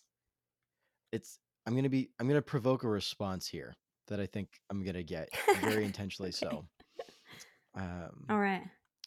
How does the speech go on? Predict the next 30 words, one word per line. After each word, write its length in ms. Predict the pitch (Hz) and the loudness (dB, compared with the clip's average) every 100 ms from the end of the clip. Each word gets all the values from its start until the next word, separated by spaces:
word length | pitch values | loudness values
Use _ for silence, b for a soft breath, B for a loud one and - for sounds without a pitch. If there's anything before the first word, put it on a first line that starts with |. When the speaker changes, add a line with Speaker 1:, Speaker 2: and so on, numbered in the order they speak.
| - _ - | -20 _ -10
Speaker 1:
so, 220 | - 120 | -2 0
Sarah, 360 | - 165 143 | 2 6 6
what 160 | 104 139 | 6 6
is 140 | 156 | 6
it 120 | 165 135 | 4 6
like 220 | 143 202 | 4 6
Speaker 2:
I'm 20 | |
Speaker 1:
being 260 | 185 123 101 | 6 6 6
married 320 | 101 104 110 | 6 4 2
Speaker 2:
nervous. 20 | |
Speaker 1:
to 40 | |
your 140 | 127 139 | 2 2
bandmate? 560 | 135 147 165 95 58 - - | 4 4 4 2 -2 -8 0
Because 320 | 123 131 107 117 | 2 4 4 4
I'm 120 | 127 135 | 4 6
just 160 | 135 | 6
gonna 160 | 151 127 | 6 8
assume 680 | 113 - 180 185 117 110 104 - - | 8 6 8 8 8 6 0 -4 0
that 120 | 123 | 2
you 100 | 123 | 6
guys 220 | 135 113 | 6 6
are 100 | 110 | 4
Speaker 2:
Well, 60 | 240 | 10
Speaker 1:
obviously 460 | 311 269 240 262 | 12 12 12 10
together. 520 | 254 175 233 - 202 - - - | 6 2 2 2 -2 -8 -8 2
Speaker 2:
we're 120 | 269 | 8
not 200 | 392 415 | 10 12
married. 500 | 269 226 208 240 - | 12 12 12 10 8
<laughs> 220 | - - 508 494 349 359 - 214 - - - - 233 254 240 - - - - _ _ - - - - - _ _ - B 403 B B B - | 2 8 10 10 8 2 -2 -6 -8 -20 -16 -8 -4 -2 2 2 0 -10 -14 _ _ -8 -8 -18 -18 -20 _ _ -20 B -10 B B B 8
Uh, 500 | 294 285 269 262 262 | 12 12 12 12 12